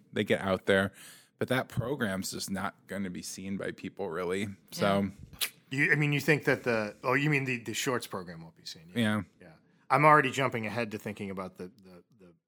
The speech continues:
Speaker 3: Oscar <laughs> program itself. I mean,
Speaker 1: Oh,
Speaker 3: you know,
Speaker 1: <laughs> well,
Speaker 3: what is,
Speaker 1: that
Speaker 3: you know,
Speaker 1: too.
Speaker 3: 'cause again, you know, what is, we've already, we've talked kind of about what the, what they've said the ceremony is gonna be, but I'm just curious if, you know, are people,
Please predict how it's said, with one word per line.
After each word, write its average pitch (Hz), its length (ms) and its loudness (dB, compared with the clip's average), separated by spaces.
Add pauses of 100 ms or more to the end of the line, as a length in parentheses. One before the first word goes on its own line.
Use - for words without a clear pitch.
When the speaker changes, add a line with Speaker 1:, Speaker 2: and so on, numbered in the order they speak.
(100)
Speaker 3:
Oscar 123 400 4
<laughs> - 0 -
program - 640 6
itself. 135 440 2
I 127 60 -2
mean, 113 180 -6 (160)
Speaker 1:
Oh, 123 180 8
Speaker 3:
you 131 100 0
know, 131 60 6
Speaker 1:
<laughs> - 20 10
well, 127 80 4
Speaker 3:
what 160 140 10
is, 165 140 6
Speaker 1:
that 160 100 -2
Speaker 3:
you 131 80 4
know, 120 240 8
Speaker 1:
too. - 60 4
Speaker 3:
'cause 139 180 6
again, 143 280 6
you 127 80 0
know, 120 60 2
what 120 220 2
is, 120 220 -2
we've 120 180 -2
already, 143 180 4
we've 123 140 -4
talked 151 340 0
kind 127 140 -4
of 104 80 -8
about 101 240 -8
what 101 160 -12
the, 95 180 -16 (420)
what 113 120 -8
they've 107 160 -2
said 156 380 4
the 110 60 -6
ceremony 113 580 -2
is 87 120 -12
gonna 92 160 -14
be, 85 180 -14
but 85 200 -18 (120)
I'm 107 60 -16
just 120 200 -6
curious 117 440 -4
if, - 160 -20 (160)
you - 60 -20
know, 90 80 -20
are - 220 -20
people, 110 500 -6